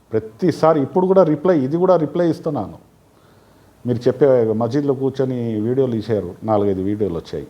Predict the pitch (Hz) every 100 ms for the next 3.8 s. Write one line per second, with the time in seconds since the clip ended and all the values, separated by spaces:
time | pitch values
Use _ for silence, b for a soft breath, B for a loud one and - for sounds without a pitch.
0 | - 92 101 120 139 143 127 120 120 156
1 | 156 143 107 - 107 76 - _ _ _
2 | _ b b b b 95 110 - - 135
3 | 139 156 147 135 127 120 110